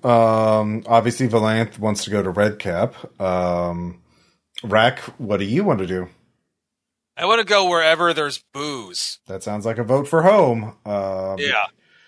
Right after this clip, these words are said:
Speaker 1: uh, 'cause Red Cap Grove does not have booze, they have shrooms. Um, that is their whole thing is shrooms. Um, <laughs> so many shrooms. Uh,
Speaker 2: Oh, like, oh, would getting,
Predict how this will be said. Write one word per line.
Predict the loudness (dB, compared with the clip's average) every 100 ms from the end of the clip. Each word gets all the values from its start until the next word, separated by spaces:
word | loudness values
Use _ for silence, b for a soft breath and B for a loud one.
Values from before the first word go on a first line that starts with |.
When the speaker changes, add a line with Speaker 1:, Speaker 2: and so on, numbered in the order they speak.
| b b b
Speaker 1:
uh, | -2 2 2
'cause | 2 0
Red | 2
Cap | 4 4
Grove | 4 2
does | 0
not | 0
have | 0 0
booze, | 0 0 0
they | 4
have | 2
shrooms. | 2 -4 -2 -4 -6 -10 -12 -14 -14
Um, | -12 -10 -10 -14 -20 -16
that | -14
is | -14 -12
their | -10 -8
whole | -2 2 4 4 4
thing | 4 4 4 0
is | -2
shrooms. | -4 -8 -8 -10 -12 -12 -14 b b b b _ -10
Um, | -8 -8 -10 -12 -14
<laughs> |
so | -10 0 4 4
many | 4 2 -2
shrooms. | -2 -6 -6 -10 -12 -14 -14 -10
Uh, | -4 0
Speaker 2:
Oh, |
like, | -2 -2 _ _ _ _ _ _ _ 2
oh, | 2
would | 2
getting, | 2 0 -2